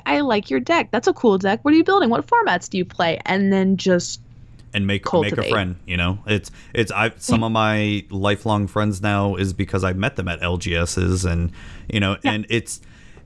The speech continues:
Speaker 2: it, and that's the one thing that I love with games like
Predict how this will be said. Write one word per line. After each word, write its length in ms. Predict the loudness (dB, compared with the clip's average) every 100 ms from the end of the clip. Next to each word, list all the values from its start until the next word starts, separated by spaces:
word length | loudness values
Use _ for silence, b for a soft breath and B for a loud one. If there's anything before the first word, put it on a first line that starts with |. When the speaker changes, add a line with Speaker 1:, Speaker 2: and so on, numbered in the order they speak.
| 0
Speaker 2:
it, 160 | 0 0
and 140 | 0
that's 260 | 0 0 -2
the 160 | -2
one 240 | 0 0 0
thing 200 | 0 0
that 120 | 2
I 80 | 2
love 400 | 2 0 0 0
with 540 | 0 0 -6 -10 -6
games 560 | 0 2 4 2 0 0
like 240 | 0 0